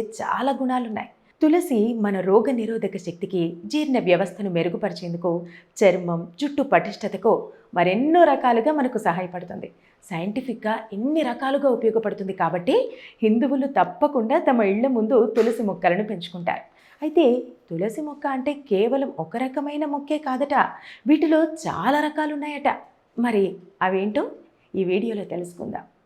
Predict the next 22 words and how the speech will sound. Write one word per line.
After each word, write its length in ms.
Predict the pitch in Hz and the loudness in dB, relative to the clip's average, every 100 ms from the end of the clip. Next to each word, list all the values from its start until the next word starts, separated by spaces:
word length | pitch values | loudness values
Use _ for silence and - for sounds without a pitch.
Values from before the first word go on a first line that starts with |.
| _ _ _ | _ _ _
శ్యామ 340 | - 294 285 | -2 -2 0
తులసి, 420 | 269 175 170 - - _ | -2 -2 -2 -6 -14 _
దీనిని 560 | 208 277 311 311 240 - - - | -4 0 2 4 2 -2 -14 -2
కృష్ణ 340 | 311 330 330 370 | 4 4 2 -4
తులసి 440 | 339 247 240 214 | 2 0 2 2
అని 140 | 185 175 | 2 0
కూడా 240 | 175 190 | -2 -2
పిలుస్తారు. 520 | 233 202 - - - - _ _ _ _ 190 | -2 -6 -4 -2 -2 -6 _ _ _ _ -10
కన్నయ్యకు 600 | 175 208 214 208 180 240 - | -8 -6 -6 -6 -4 -4 -6
చాలా 300 | 190 - 247 | -6 -2 0
ఇష్టమైన 460 | 285 262 269 247 247 | 0 -4 -4 -4 -4
తులసి 320 | 226 180 175 | -4 -6 -4
మొక్క 200 | 214 208 | -6 -6
కాబట్టి 580 | 185 175 180 180 427 - - - | -4 -2 -2 0 0 0 -12 -2
దీనిని 440 | 247 339 370 277 294 | 4 6 6 4 2
శ్యామ 440 | - 262 269 330 339 | 4 4 4 0 -2
తులసి 360 | 240 226 208 185 | -2 -2 0 0
అని 120 | 196 | 2
పిలుస్తారు. 500 | 208 190 - - - - _ _ _ | -2 -4 -2 -2 -2 -14 _ _ _
రామ 240 | 190 185 185 | -4 -4 -4
తులసి, 400 | 185 175 175 - - - - | -4 -4 -6 -12 -20 -16 0
దీనికి 600 | 285 320 320 240 226 - | 4 4 4 4 2 -4